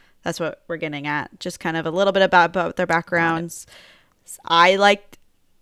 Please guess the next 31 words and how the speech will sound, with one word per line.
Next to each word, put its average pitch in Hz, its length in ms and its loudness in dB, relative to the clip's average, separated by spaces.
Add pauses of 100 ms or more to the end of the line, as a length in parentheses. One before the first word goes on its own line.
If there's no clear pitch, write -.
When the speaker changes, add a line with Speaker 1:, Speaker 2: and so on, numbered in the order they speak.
(120)
Speaker 2:
And 214 120 -4
also 202 240 -2
Joseph 190 380 -4
was 185 180 -8
kind 165 240 -8
of, 156 200 -12
like, 147 520 -12
um, 139 540 -16 (600)
submissive, 156 760 -10
and 135 500 -14 (420)
he 170 220 -12
just 160 320 -10 (160)
kind 190 180 -12
of 160 140 -12 (100)
was - 220 -8
a 143 180 -10 (460)
follower 180 580 -8
and 165 140 -16
not 156 180 -10
a - 40 -14
leader. 156 340 -12
So - 140 -16
he 160 60 -12
just 156 220 -12
did 143 140 -10
whatever 143 260 -12
he 147 60 -10
was 143 160 -14
told. 170 180 -4
Speaker 1:
Exactly. 151 420 0
Speaker 2:
Okay. - 80 -14